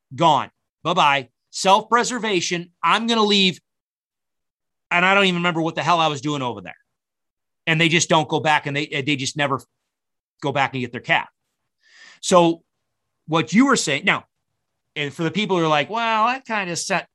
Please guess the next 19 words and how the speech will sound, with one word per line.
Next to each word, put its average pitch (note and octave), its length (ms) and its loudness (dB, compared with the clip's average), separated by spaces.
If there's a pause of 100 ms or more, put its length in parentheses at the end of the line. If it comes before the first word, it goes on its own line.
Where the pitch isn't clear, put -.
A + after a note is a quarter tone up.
(180)
Okay, E3+ 300 0
well, D#3+ 340 -2 (100)
phase F3 320 2
two A#3 280 2
of D#3 60 -6
the C3+ 120 -4
elk B2+ 180 -4
study, B2+ 380 -6 (800)
the C#3 80 -2
next F#3+ 300 -2
master D3+ 400 -2
student B2+ 380 -6
that B2+ 100 -10
came B2+ 260 -6
in B2+ 260 -4
to C3 100 -8
look B2 220 -6
at A#2 180 -2
it, C#3 80 -6